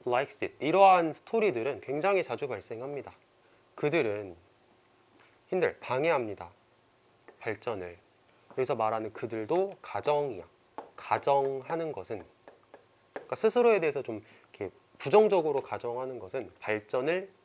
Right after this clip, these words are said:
방해합니다. 그리고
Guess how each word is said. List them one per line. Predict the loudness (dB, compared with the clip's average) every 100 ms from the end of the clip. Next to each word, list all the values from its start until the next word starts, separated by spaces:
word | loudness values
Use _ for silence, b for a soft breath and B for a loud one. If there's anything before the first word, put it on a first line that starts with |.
| _
방해합니다. | -6 -2 0 0 -2 -6 -8 -10 _ -20 -20 -20 _ -20 _ _ _ _ -20 -14
그리고 | -8 -4 -4 -4 -6 -6 -4 -2